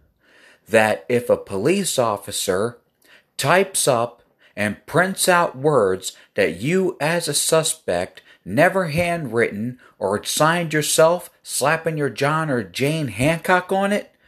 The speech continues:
do you know that that is confession fraud? I'm surprised you didn't know, because it's very rarely talked about, but it does exist in the legal field, and it's very legal.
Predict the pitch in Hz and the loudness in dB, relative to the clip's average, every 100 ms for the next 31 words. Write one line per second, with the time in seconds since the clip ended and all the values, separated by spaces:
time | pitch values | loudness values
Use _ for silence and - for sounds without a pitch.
0 | _ - _ 113 113 160 202 180 160 175 | _ -20 _ -2 0 0 0 4 6 6
1 | 190 196 - _ _ - 123 120 143 180 | 4 0 -6 _ _ 2 2 4 4 4
2 | 185 151 - 101 - - 147 - 190 190 | 4 0 -6 -8 -4 2 2 2 -6 -6
3 | - 190 190 202 196 _ _ _ _ _ | 0 2 4 2 0 _ _ _ _ _
4 | _ _ _ _ _ _ _ _ _ - | _ _ _ _ _ _ _ _ _ 0
5 | 107 - 101 - 139 156 160 165 156 143 | 0 0 -4 -2 2 4 4 2 -2 -8
6 | 139 151 - 156 156 127 85 73 - _ | 0 0 0 -4 0 0 0 -4 -10 _
7 | - 117 123 110 98 78 73 127 156 170 | -6 -2 2 2 0 -8 4 4 6 4
8 | 160 170 160 151 151 165 170 - 165 170 | 4 4 4 -2 -4 -2 -2 -4 -2 0
9 | 175 170 - _ _ 117 104 92 - _ | 0 -2 -6 _ _ 4 4 4 -4 _
10 | - 160 170 151 127 107 165 165 156 143 | 4 6 4 0 -6 0 0 0 -6 -8
11 | 135 151 147 123 120 - 104 78 76 - | -6 -2 -2 -2 -4 -4 -2 -2 -6 -12
12 | - - 101 98 - 80 131 147 151 127 | -14 -4 -2 -2 -4 2 6 6 4 2
13 | 127 113 85 71 | 2 2 -2 -6